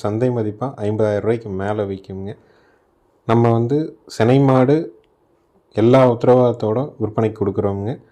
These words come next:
ஆண்கள் பெண்கள் பிடிச்சிக்கலாம், ஆண்கள் பெண்கள் கறந்துக்கலாம். நேரம் இரண்டு லிட்டர் கறவை கால் அணைக்காம கறக்க முடியும். இரட்டை திமில், இரட்டை நாடி உடம்பு, நல்ல பெருவெட்டுல காராம்பசு வேணுங்க.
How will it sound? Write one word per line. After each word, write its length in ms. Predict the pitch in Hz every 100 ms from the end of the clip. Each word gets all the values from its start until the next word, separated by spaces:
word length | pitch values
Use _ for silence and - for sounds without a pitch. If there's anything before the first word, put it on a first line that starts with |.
| _ _ _
ஆண்கள் 320 | - 131 131 127
பெண்கள் 320 | 117 117 117
பிடிச்சிக்கலாம், 540 | 113 110 110 110 123 156 107
ஆண்கள் 260 | 110 120 117
பெண்கள் 300 | 110 110 113 110
கறந்துக்கலாம். 500 | 104 107 104 113 147 131
நேரம் 280 | 107 113 117
இரண்டு 200 | 107 107 107
லிட்டர் 220 | 101 101
கறவை 240 | 107 110 113
கால் 160 | 104 101
அணைக்காம 360 | 104 98 107 110 107
கறக்க 240 | 101 - 101
முடியும். 280 | 98 127 143 -
இரட்டை 240 | 107 110 120 -
திமில், 240 | 107 120
இரட்டை 240 | 110 104 110 110
நாடி 200 | 104 101
உடம்பு, 300 | 98 101 101 127 -
நல்ல 260 | 98 104 117 113
பெருவெட்டுல 500 | 104 110 107 107 131 -
காராம்பசு 540 | 104 104 107 101 98 98
வேணுங்க. 320 | 98 98 110